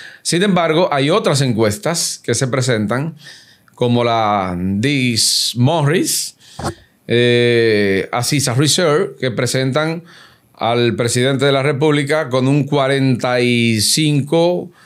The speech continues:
punto cinco, pero también te lo presenta al año dos mil veintitrés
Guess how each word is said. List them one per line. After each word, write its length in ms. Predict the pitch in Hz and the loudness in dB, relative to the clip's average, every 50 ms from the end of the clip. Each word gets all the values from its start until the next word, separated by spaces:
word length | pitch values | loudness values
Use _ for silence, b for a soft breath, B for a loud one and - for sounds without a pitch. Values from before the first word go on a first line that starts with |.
| b b b b b _ _ _ _ _ _ _ - | b b b b b _ _ _ _ _ _ _ -2
punto 380 | 151 156 151 143 151 170 156 | 0 0 0 0 0 -2 -2
cinco, 760 | 127 - 170 170 170 165 147 - - 175 180 180 - - - - - _ | 0 0 0 0 0 0 -2 0 0 0 0 0 -2 -6 -16 -20 -14 _
pero 200 | - 139 131 117 | -2 -2 -2 0
también 400 | 101 131 120 117 113 131 135 135 | 0 -2 -2 0 0 0 -2 0
te 100 | 135 165 | 0 0
lo 120 | 160 143 120 | 0 0 0
presenta 760 | 131 120 - 135 135 139 135 131 156 156 151 - - - - _ _ | -2 -2 0 -2 -2 -2 -2 -2 -2 -2 -4 -6 -10 -18 -20 _ _
al 140 | - 117 120 | -4 -2 -2
año 180 | 127 143 147 147 | 0 0 0 0
dos 100 | 139 123 | 2 2
mil 260 | 127 135 143 151 151 | 2 2 2 2 0
veintitrés 800 | 139 143 143 139 156 139 156 147 151 147 143 - - - - | 0 0 0 -2 -2 -2 -2 -2 -2 -2 -2 -2 -4 -4 -6